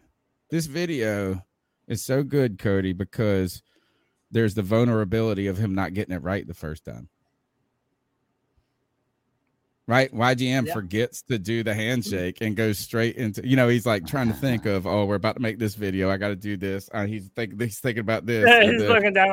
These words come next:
Speaker 1: Or
Speaker 2: like,
Speaker 1: do you think
Speaker 2: "Man,
Speaker 1: that
Speaker 2: you
Speaker 1: was
Speaker 2: done messed
Speaker 1: planned?
Speaker 2: it up."
Speaker 1: I think that it was, it felt real to me.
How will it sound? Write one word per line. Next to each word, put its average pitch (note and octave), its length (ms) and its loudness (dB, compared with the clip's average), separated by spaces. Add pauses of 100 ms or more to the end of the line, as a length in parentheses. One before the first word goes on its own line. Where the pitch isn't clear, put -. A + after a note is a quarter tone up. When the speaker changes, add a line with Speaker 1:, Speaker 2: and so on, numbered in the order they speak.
(120)
Speaker 1:
Or A#3 100 12
Speaker 2:
like, A3 60 10
Speaker 1:
do A#3+ 100 4
you A3+ 60 2
think A3+ 220 4
Speaker 2:
"Man, F#3+ 40 4
Speaker 1:
that F3+ 180 8
Speaker 2:
you D3+ 60 2
Speaker 1:
was C#3 120 2
Speaker 2:
done D3 100 -12
messed - 20 2
Speaker 1:
planned? G#2 400 2
Speaker 2:
it A3 60 -2
up." G#2 100 2
Speaker 1:
I A3+ 160 8
think E3 360 2
that B2+ 280 4
it A2+ 180 0
was, G2+ 520 0 (240)
it F#3 160 -2
felt C3+ 360 0
real D#2+ 360 -4
to - 140 -14
me. A#1+ 300 -12